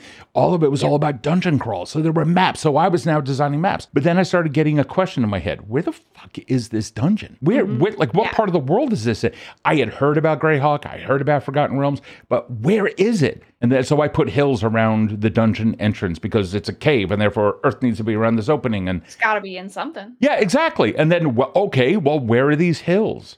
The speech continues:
Speaker 1: And these hills then d-, developed, and then there were fields outside, and
Speaker 3: Yeah.
Speaker 1: then farmers. At, and then, oh, look,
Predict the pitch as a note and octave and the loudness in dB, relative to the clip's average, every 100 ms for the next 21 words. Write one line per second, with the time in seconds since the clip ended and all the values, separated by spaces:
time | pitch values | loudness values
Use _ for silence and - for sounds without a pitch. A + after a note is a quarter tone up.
0 | _ F#2+ A2 A2 A#2 A#2 F2 G#2+ A2 G2 | _ 2 2 2 2 2 0 0 2 -2
1 | F2 B2 G2 G2+ G2+ A2 G#2+ G2+ G#2+ G#2 | -4 -4 0 0 0 0 -2 0 0 -2
2 | G#2 - G#2 G#2 G2+ A2+ G#2+ A2+ A#2+ A2 | -4 -4 -4 -4 -4 -2 0 0 0 -2
3 | - G#2+ G#2 A2 A#2+ G2 - - D3+ F#3 | 0 2 2 0 -2 -4 -8 -4 -2 0
4 | - A3+ C4+ F4 A4+ - | 0 0 2 2 0 -2